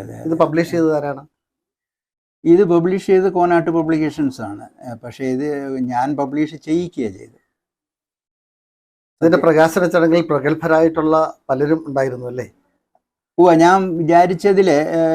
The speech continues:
Speaker 1: എല്ലാവരും തന്നെ വന്നിരുന്നു ഏകദേശം. അതായത് എന്നെ ഇങ്ങോട്ട് വന്ന് കാണുകയും സ്നേഹം പങ്കുവയ്ക്കുകയൊക്കെ ചെയ്ത ആളുകളാണ് ഈ പി സുരേന്ദ്രൻ.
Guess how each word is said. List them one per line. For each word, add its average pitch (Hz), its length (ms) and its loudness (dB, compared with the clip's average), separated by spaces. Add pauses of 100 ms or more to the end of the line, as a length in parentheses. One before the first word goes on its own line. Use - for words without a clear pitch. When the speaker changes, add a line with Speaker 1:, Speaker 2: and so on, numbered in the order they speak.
(160)
Speaker 1:
എല്ലാവരും 175 400 -2
തന്നെ 170 220 2 (260)
വന്നിരുന്നു 113 380 -4 (220)
ഏകദേശം. 120 460 -8 (540)
അതായത് 143 500 0 (1300)
എന്നെ 160 260 2
ഇങ്ങോട്ട് 170 360 2
വന്ന് 165 420 2
കാണുകയും 156 1000 0
സ്നേഹം 151 420 -2
പങ്കുവയ്ക്കുകയൊക്കെ 143 680 -2
ചെയ്ത 131 300 -8
ആളുകളാണ് 117 440 -6
ഈ 113 80 -10
പി 113 200 -10
സുരേന്ദ്രൻ. 107 520 -12